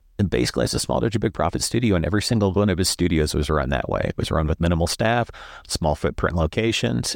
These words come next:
Um, he ran very professional schools, was very good at marketing and sales, and also a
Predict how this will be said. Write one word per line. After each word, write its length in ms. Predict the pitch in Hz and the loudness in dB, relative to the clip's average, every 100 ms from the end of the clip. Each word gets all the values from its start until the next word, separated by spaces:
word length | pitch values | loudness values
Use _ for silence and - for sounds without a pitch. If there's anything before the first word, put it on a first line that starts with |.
| - | -2
Um, 220 | 80 73 - | 0 0 0
he 240 | 85 73 | 0 0
ran 340 | 71 71 57 | 0 0 0
very 220 | 62 90 104 | 0 0 0
professional 480 | - 82 78 - | 0 -2 0 -2
schools, 480 | - - 82 82 78 | -2 0 2 2 0
was 160 | - - | -4 -6
very 340 | - 82 90 | -2 2 2
good 220 | 78 80 | 2 2
at 100 | 78 | 2
marketing 400 | 85 78 - 71 | 0 -2 0 0
and 80 | 76 | 0
sales, 420 | - 82 85 82 | 0 2 2 2
and 120 | - 64 | 0 -2
also 300 | 71 - | -2 -2
a 80 | - | -4